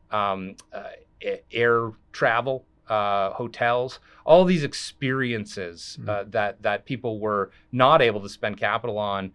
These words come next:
Speaker 1: in covid, they're now back.
Speaker 2: Yeah.
Speaker 1: Uh, and if you've tried to fly anywhere, you probably have noticed that the,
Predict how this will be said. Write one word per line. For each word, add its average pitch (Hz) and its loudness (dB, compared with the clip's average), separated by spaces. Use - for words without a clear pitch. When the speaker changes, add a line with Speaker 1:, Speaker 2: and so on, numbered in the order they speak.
Speaker 1:
in 110 -6
covid, 170 2
they're 143 6
now 165 10
back. 107 0
Speaker 2:
Yeah. 107 -6
Speaker 1:
Uh, 107 -4
and 107 -6
if 104 -8
you've 104 -10
tried 107 -2
to 107 -4
fly 113 -2
anywhere, 92 -8
you 95 -12
probably 98 -4
have 95 -10
noticed 107 0
that 95 -12
the, 98 -8